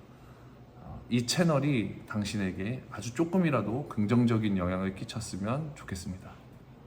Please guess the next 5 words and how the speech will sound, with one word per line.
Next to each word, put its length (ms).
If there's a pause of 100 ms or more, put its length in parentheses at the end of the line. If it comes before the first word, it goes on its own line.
(1080)
어, 680 (720)
제가 560 (180)
더 160
재밌고 840 (300)
현실적이고, 1120